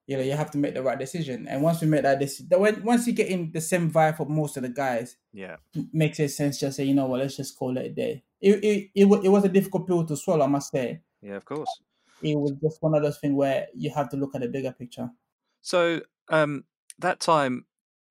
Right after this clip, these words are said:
Speaker 2: itself, it must have been a, a crazy time for your family because there was so much me-,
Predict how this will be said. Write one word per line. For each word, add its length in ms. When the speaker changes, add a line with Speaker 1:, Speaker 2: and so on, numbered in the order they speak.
Speaker 2:
itself, 560
it 120
must 200
have 120
been 160
a, 60
a 40
crazy 280
time 200
for 80
your 100
family 400
because 240
there 80
was 140
so 280
much 300
me-, 200